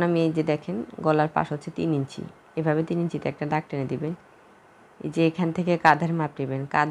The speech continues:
হচ্ছে তেরো, তেরো অর্ধেক হচ্ছে সা-, সাড়ে ছয়, আর অর্ধেক আর হাফ ইঞ্চি সেলাইয়ের জন্য মোট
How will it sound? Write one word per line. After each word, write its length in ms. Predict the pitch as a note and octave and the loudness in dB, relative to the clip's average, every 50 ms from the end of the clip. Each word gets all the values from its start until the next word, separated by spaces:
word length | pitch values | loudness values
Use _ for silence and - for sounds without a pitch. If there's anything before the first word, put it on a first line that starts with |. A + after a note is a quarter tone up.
| D3+ D#3+ | -2 -8
হচ্ছে 220 | D#3 - - - F#3+ F#3+ F#3+ | -10 -10 -6 -4 -4 -4 -2
তেরো, 260 | - E3+ D3 C#3+ D3 D#3 D#3+ | 0 2 2 4 2 0 -2
তেরো 160 | - D#3 D3+ D3+ D3 | -4 -4 -2 -2 -2
অর্ধেক 180 | D3+ D#3+ D3+ - | -2 -4 -6 -4
হচ্ছে 160 | D3+ E3+ F3 - - | -4 -6 -6 -8 -2
সা-, 280 | - D#3 C#3+ D3+ D#3+ - - | 0 0 0 0 -2 -4 0
সাড়ে 220 | - D3 C#3+ D#3 D#3 | 0 0 0 0 -2
ছয়, 120 | - F3 D#3 | 0 2 4
আর 80 | C#3+ C#3+ C#3+ | 4 4 4
অর্ধেক 260 | C#3+ D3+ D#3 D3+ F#3 - - - - - - - - - - - | 2 0 -2 -4 -4 -6 -12 -20 -20 -20 -20 -20 -20 -14 -4 2
আর 60 | D3+ F3 | 4 4
হাফ 120 | E3+ D#3+ - | 4 4 2
ইঞ্চি 160 | E3+ E3 - F3 - | -6 -6 -6 -4 -4
সেলাইয়ের 220 | F#3+ D3+ C#3+ C#3+ C#3 | 0 0 0 0 0
জন্য 120 | C3 C3 C3+ | -4 -2 -4
মোট 100 | C#3+ | -4